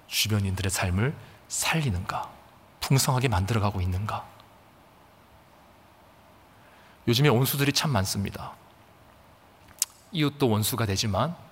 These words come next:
가족들도 원수인 사람들이 참 많습니다.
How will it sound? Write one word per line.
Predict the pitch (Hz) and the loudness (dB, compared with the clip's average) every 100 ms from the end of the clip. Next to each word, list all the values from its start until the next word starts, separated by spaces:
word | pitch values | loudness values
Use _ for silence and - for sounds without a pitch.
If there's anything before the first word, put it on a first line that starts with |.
| - - - - - | -20 -20 -20 -18 -2
가족들도 | 120 135 - 101 - 98 | 0 0 -2 -4 -2 0
원수인 | 98 104 123 | 0 0 0
사람들이 | 110 113 104 101 107 | 0 2 0 0 -2
참 | - - | -2 -2
많습니다. | 123 95 - 101 - - | -2 -2 -4 -6 -12 -18